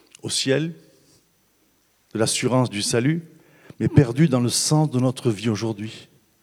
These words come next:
Parce qu'on n'est pas entré dans le projet, parce qu'on ignore que Dieu a un projet pour nous, parce qu'on ignore qu'il y a une parole de l'Évangile libératrice pour un, un, les domaines concrets de notre vie,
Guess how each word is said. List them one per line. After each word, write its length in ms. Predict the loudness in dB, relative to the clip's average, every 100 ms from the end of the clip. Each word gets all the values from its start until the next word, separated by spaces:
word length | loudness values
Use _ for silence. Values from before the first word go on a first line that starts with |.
| _ -20 -20 -4
Parce 140 | -2 0
qu'on 120 | 2
n'est 100 | 2
pas 120 | 2
entré 280 | 0 0 0
dans 120 | 2
le 80 | 0
projet, 260 | -2 -6 -2
parce 160 | -2
qu'on 160 | 2 4
ignore 420 | 4 2 0 -2
que 80 | -6
Dieu 200 | 0 0
a 20 |
un 80 | 0
projet 300 | -4 -6 -6
pour 180 | -4 -4
nous, 160 | -6 -10 -20 -20 -10
parce 160 | -8 0
qu'on 140 | 2
ignore 260 | 2 0 -2
qu'il 220 | -6 -2
y 40 |
a 60 | 0
une 140 | 0
parole 320 | -2 0 0 2
de 80 |
l'Évangile 480 | 0 0 -4 -4 -8 -12 -20 -18
libératrice 600 | -4 -4 -4 -8 -12 -10
pour 260 | -10 -8 -8
un, 200 | -8 -10
un, 40 | -10
les 100 | -8
domaines 360 | -4 -2 -2 -4 -16 _
concrets 460 | -2 -2 -2 -2 0
de 100 | 0
notre 320 | -2 -4 -8
vie, 260 | -8 -12